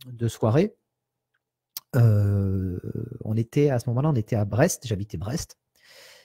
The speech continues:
Euh, enfin, j'habitais Sarnant, ou même chez mes parents, <laughs> pour ceux qui connaissent le Finistère. Et, euh, et puis, euh,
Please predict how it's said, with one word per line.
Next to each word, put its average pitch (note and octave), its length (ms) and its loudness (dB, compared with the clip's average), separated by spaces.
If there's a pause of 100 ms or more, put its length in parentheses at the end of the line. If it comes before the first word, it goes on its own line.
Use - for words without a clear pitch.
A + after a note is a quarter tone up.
(160)
Euh, G#2+ 280 -4
enfin, G2 180 -4
j'habitais G2 300 -2
Sarnant, B2+ 560 -2
ou A#2 60 -8
même B2 160 -2
chez - 160 -8
mes G#2+ 100 -2
parents, - 320 -8 (140)
<laughs> - 200 -20
pour - 120 -12
ceux A#2 100 -6
qui - 160 -16
connaissent A#2 400 -4
le - 60 -8
Finistère. - 580 -8 (1000)
Et, D3+ 360 8
euh, B2+ 440 4 (220)
et C#3 100 4
puis, E3 540 2
euh, A#2+ 680 0